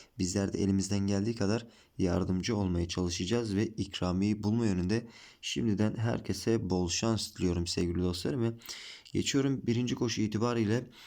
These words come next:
handikap on altı, iki bin iki yüz metre çim pistte dokuz Arap atının mücadelesinde ilk olarak bir numaralı Hosli her ne kadar altmış bir gibi sikletle start almış olsa da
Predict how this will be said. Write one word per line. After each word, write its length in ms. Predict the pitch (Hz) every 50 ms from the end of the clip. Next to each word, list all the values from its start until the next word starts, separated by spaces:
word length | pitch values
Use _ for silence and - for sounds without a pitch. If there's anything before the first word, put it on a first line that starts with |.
| - - - - _
handikap 480 | - 98 95 101 110 110 - - -
on 80 | 127 120
altı, 240 | 104 92 90 - 104
iki 160 | 98 - 101
bin 80 | 107
iki 180 | 104 104 - 120
yüz 140 | 113 98 92
metre 320 | 95 90 92 - 90 -
çim 240 | - - 104 92 95
pistte 360 | - - - - - 110 -
dokuz 380 | 101 95 95 - 107 107 - - -
Arap 240 | - 95 104 101
atının 280 | 95 - - 92 95 104
mücadelesinde 720 | 104 95 87 95 92 90 90 90 92 - - 113 117 120
ilk 200 | 120 120 120 -
olarak 320 | 113 113 120 127 110 98
bir 180 | 104 117 117 117
numaralı 300 | 110 104 104 101 92 117
Hosli 580 | 110 110 120 117 110 - - - 104 113 110 - - - - - - -
her 180 | - - - 104
ne 80 | 110 107
kadar 200 | 107 104 107 104
altmış 340 | 98 - - - - -
bir 100 | 110 120
gibi 260 | 101 101 107 - - - - - - -
sikletle 600 | - - - - - - 104 104 101 - 95 92 90 - -
start 360 | - - - - 104 98 -
almış 340 | 98 95 90 95 98 92 -
olsa 280 | 92 92 90 - 127 107
da 160 | 107 107 110